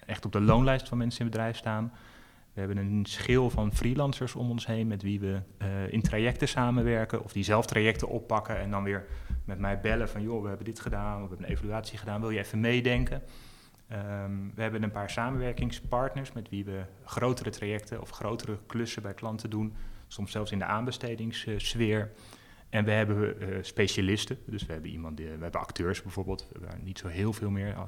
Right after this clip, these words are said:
Vroeger werk ik veel met acteurs, tegenwoordig niet zo vaak. Maar als het nodig is, hebben we ze om ons heen. We hebben mensen met bijzondere locaties.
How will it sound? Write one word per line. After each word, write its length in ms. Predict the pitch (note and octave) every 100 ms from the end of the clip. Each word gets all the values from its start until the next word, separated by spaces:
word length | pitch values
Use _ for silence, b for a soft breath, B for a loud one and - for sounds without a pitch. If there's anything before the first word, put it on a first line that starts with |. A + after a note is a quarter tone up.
| -
Vroeger 320 | - G#2+ G#2
werk 180 | G#2 -
ik 80 |
veel 160 | - A2
met 140 | G#2
acteurs, 280 | G2 - G2+
tegenwoordig 360 | - F#2+ - -
niet 120 | G2+
zo 120 | G2+
vaak. 260 | G2 G#2 G#2+
Maar 240 | G2+ - b b b
als 140 | - G#2
het 100 | A2+
nodig 300 | G#2+ G#2 G#2
is, 120 | G2+
hebben 220 | G2 G#2
we 100 | G2+
ze 140 | G2 G2
om 140 | G#2+
ons 120 | G2+
heen. 380 | - A2 A#2 A#2 b b b - - - - - -
We 60 |
hebben 200 | G#2 F#2
mensen 240 | F#2+ F2+ G#2
met 100 | F#2
bijzondere 380 | G2 G#2+ G#2
locaties. 800 | G#2+ A2+ A2+ B2 B2 - A2 G#2+